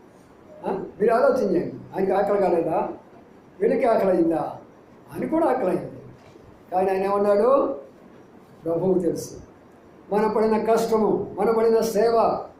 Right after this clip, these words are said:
మనం చేసే సేవ సమస్తాన్ని చూస్తున్నాడు.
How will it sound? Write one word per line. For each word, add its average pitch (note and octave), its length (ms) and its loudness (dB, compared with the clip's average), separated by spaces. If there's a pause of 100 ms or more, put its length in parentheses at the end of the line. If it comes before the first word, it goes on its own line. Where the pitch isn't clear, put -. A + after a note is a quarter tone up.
మనం A3+ 220 2
చేసే A#3+ 280 4
సేవ G#3+ 580 2 (260)
సమస్తాన్ని B3 600 2
చూస్తున్నాడు. A#3 680 2